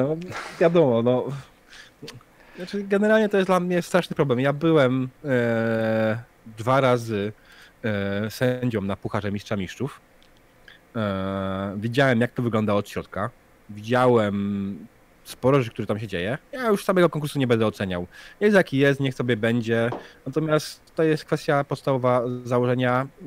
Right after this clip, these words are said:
że on stara się oceniać rzeczy, które są nieocenialne. On zbiera ludzi jako sędziów, którzy mają bardzo różne wypadkowe,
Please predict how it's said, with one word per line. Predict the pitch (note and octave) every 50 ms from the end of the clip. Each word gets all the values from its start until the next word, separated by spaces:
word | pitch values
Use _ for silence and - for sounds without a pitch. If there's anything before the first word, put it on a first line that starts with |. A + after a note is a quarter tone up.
| C#3
że | C3 B2 B2+ C3 B2+ B2+ B2 - - _ _ _ _
on | - D3 C#3+ C#3+ D3
stara | - - - C#3 C3 C3
się | - C3+
oceniać | B2+ A#2 C#3 B2+ B2
rzeczy, | A2+ C3+ - D3
które | C#3 - A#2+
są | A#2 A#2+
nieocenialne. | A#2+ B2 A#2+ A2+ - A#2+ G#2 F#2 F2+ E2+ E2+ E2+ - _ _ _ _ _ _ _ _ _ _ _ _ _ _ _ _ _ _ _ _ -
On | - B2+ B2+
zbiera | G#2+ G#2 G2+ A#2 B2+ B2+ B2+ B2 A#2+ A#2+ A#2+ A#2+ A#2+ B2 B2 - - -
ludzi | D3 C3 B2 C3+ B2+ G#2+ G#2 G2+ G#2+ B2+ D3+ - -
jako | A#2 - -
sędziów, | - - B2+ G#2+ G2+ G#2+ C3+ F#3 G#3+ - - - - - - - - _ _ - - - -
którzy | - - - B2+ B2 A#2+ A2+ B2 A#2+
mają | A#2 A#2 A#2 A#2 A#2 A#2 A#2
bardzo | A2 G2+ C#3 D3+ C#3+ C#3
różne | B2 B2 A#2+ A2 A#2+
wypadkowe, | A#2 A#2+ - A#2 - - - F2+ F#2 B2 D#3+ G#3